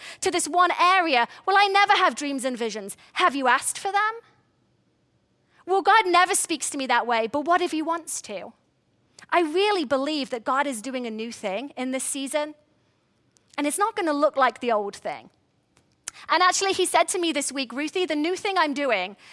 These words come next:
if the new thing that you think it is just looks like the old thing, kind of revamped, that's not my new thing. My new thing is so different, it's gonna surprise you."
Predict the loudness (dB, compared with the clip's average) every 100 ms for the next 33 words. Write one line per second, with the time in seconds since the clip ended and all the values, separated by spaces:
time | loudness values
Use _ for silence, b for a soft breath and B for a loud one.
0 | B B B -2 0 0 0 0 0 0
1 | 0 -2 -2 -4 -4 -2 -4 -4 -8 -6
2 | 0 0 4 2 2 2 2 2 2 2
3 | -2 -4 -4 -4 -10 _ _ _ 2 2
4 | 4 0 -4 0 2 2 -2 -8 -16 _
5 | b 2 2 2 0 0 0 -4 -8 -10
6 | -12 -12 _ _ _ _ B B 4 6
7 | 6 2 -2 -2 -2 -2 2 2 2 0
8 | -4 -6 -8 -10 -14 -14 _ b b -6
9 | -2 -2 -4 -6 -4 -2 -2 -6 -10 -12